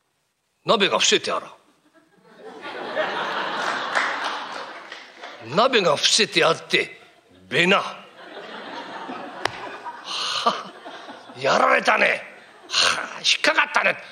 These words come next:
話はこれですみませんでね。おう、金ちゃん、金ちゃん。んで、おめえ両国でべな見たか？何？べな見たかい？べな見てね。見てね。おめえ見たな。見た。べな見なきゃダメだな。うん。べな見なきゃダメだ。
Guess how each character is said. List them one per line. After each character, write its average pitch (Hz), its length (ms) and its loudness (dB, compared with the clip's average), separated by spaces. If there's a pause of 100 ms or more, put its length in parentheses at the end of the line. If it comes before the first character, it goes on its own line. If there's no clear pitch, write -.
(120)
話 233 360 4
は 160 80 4
こ 185 100 2
れ 196 60 6
で 170 80 2
す 226 160 6
み 226 80 6
ま 214 80 6
せ 190 100 6
ん 127 80 -6
で 117 80 0
ね。 - 120 0 (200)
お 370 160 6
う、 - 60 2 (280)
金 - 120 -2
ち 339 100 6
ゃ - 20 -2
ん、 - 40 -4 (120)
金 370 120 0
ち 349 60 6
ゃ - 80 2 (280)
ん。 247 60 2
ん - 20 4
で、 202 140 2 (380)
お 233 80 4
め 269 100 6
え - 20 2
両 285 140 6 (120)
国 277 60 6
で 262 140 6
べ 233 140 4
な 302 100 8
見 285 80 0
た 196 80 4
か？ - 280 4 (640)
何？ 240 320 -2 (320)
べ 196 120 2
な 294 100 6
見 285 100 4
た 233 60 4
か 151 140 6
い？ - 120 -6 (1000)
べ 147 180 2
な 180 60 6
見 175 80 0
て 147 100 0
ね。 110 140 -4 (520)
見 269 120 -2
て 294 120 6
ね。 180 360 2 (180)
お 196 80 4
め 240 120 8
え - 20 4
見 220 100 4
た 151 100 4
な。 123 280 0
見 131 80 -8
た。 - 160 0 (800)
べ 214 200 4
な 220 220 6
見 233 80 4
な 240 100 6
き 214 80 4
ゃ 214 40 2
ダ 208 100 4
メ 214 80 4
だ 208 100 6
な。 196 220 4 (280)
う 123 40 -6
ん。 110 100 -6 (920)
べ 165 120 6
な 196 180 6
見 208 80 4
な 196 100 4
き 180 80 4
ゃ - 20 2
ダ 180 100 4
メ 185 100 4
だ。 131 200 0